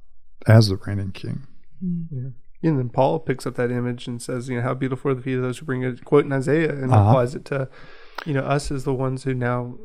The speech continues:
Speaker 3: get to preach the gospel to, to
Speaker 1: Right.
Speaker 3: those and bring good news. And
Speaker 1: And, and that's exactly what we do. We proclaim that through the life, death, resurrection,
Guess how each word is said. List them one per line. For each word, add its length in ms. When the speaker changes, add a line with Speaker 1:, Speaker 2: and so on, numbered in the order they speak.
Speaker 3:
get 160
to 100
preach 300
the 80
gospel 380
to, 200
to 80
Speaker 1:
Right. 240
Speaker 3:
those 220
and 100
bring 220
good 120
news. 300
And 80
Speaker 1:
And, 200
and 260
that's 200
exactly 640
what 300
we 160
do. 340
We 180
proclaim 680
that 180
through 320
the 280
life, 420
death, 520
resurrection, 800